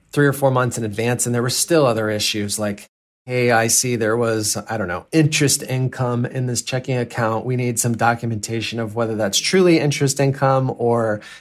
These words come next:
is there some other reason that there was a dollar fifty put into that account?" Just bizarre, specific stuff. So there were, for the, like, eight or nine people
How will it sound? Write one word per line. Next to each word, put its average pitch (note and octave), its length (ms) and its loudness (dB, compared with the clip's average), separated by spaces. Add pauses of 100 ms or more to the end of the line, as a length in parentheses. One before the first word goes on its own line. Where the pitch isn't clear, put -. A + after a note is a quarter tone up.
is - 80 -8
there G#2+ 80 -4
some A#2 220 0
other F3 220 6
reason G#2+ 340 0
that G#2 140 -4
there G#2+ 140 -2
was G2+ 140 -4
a G#2+ 60 -2
dollar G2 380 0
fifty G#2 500 -8 (140)
put A2+ 140 -6
into G#2+ 220 -2
that G#2 180 -2
account?" G2+ 440 -8 (340)
Just - 440 -2
bizarre, A#2+ 680 2 (500)
specific G#2 600 -4
stuff. F2+ 360 -2
So G#2+ 300 0 (220)
there F3+ 140 4
were, B2 240 4 (240)
for - 220 0
the, B2 120 2
like, A#2 360 0
eight C#3 220 2
or C3 80 2
nine A#2+ 280 0
people G#2+ 520 -4